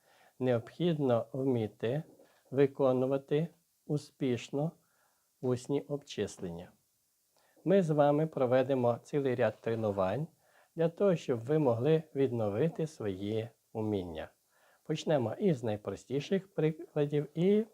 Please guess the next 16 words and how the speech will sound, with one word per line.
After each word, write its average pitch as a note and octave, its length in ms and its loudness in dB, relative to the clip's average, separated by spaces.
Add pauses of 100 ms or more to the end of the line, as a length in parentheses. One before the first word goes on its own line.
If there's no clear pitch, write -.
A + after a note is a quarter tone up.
(140)
перейдемо A2+ 580 -2
до G2 200 -4
складніших. - 680 -10 (540)
Спочатку - 760 -4
додавання. A#2 680 0 (840)
Додаємо D#3+ 840 6 (200)
однозначні C#3 800 0
числа, B2 580 -2 (360)
але C3+ 240 2
навчимося C#3+ 640 0
додавати A#2 680 0
їх A#2+ 400 -2 (120)
по C3+ 180 0
частинах. A#2 760 -6 (380)
Ось G#3 200 -2
приклад. A#2 500 -4